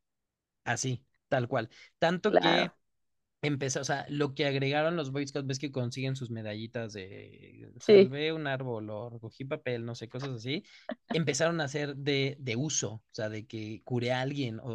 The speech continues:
Speaker 1: o, o como alguien se cortó
Speaker 2: ¡Ay,
Speaker 1: y yo usé una
Speaker 2: no!
Speaker 1: curita, entonces te daban tu medallita de, de como con la curita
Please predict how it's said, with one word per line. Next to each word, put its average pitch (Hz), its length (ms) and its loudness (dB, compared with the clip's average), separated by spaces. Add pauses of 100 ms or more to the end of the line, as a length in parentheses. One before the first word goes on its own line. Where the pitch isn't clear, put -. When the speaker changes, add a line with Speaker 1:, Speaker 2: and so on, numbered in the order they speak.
Speaker 1:
o, 113 340 -6 (200)
o 117 200 -10
como 113 320 -8
alguien 160 280 8
se 320 100 12
cortó 349 320 12
Speaker 2:
¡Ay, 403 140 8 (180)
Speaker 1:
y 415 140 6
yo 403 100 8
usé 415 180 4
una 139 180 4
Speaker 2:
no! - 20 0
Speaker 1:
curita, 139 400 0
entonces 127 280 -6
te 131 80 -2
daban 135 200 0
tu 147 80 -6
medallita 120 480 -4
de, 107 300 -6
de 101 120 -12
como 101 260 -14
con 110 160 -8
la 104 100 -6
curita 135 480 -4